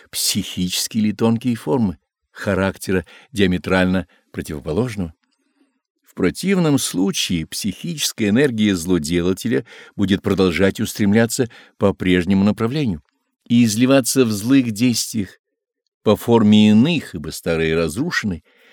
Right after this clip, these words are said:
но по сущности тех же. Надо заготовить астральную форму,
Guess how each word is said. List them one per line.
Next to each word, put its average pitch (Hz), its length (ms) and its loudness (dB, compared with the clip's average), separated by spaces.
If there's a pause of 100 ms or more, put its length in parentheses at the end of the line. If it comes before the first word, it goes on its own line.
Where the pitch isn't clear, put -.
(200)
но 101 120 -2
по 85 120 -4
сущности - 720 -4
тех 147 340 -4
же. 92 160 -14 (920)
Надо 170 440 2
заготовить 135 680 2
астральную 135 800 4
форму, 107 600 -2